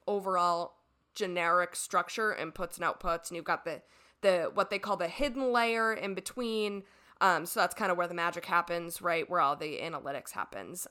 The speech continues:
Um, but Youngman, like you were saying, like, um,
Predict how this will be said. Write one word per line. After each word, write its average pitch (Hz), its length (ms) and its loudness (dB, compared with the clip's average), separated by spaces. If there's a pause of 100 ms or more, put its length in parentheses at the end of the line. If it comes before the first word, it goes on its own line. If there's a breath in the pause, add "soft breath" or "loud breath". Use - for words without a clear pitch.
Um, 143 320 -4 (340 soft breath)
but 220 120 2
Youngman, 190 320 4
like 180 180 0
you 196 60 -4
were 180 100 0
saying, 170 400 -4
like, 151 240 -12 (1200 soft breath)
um, 190 300 4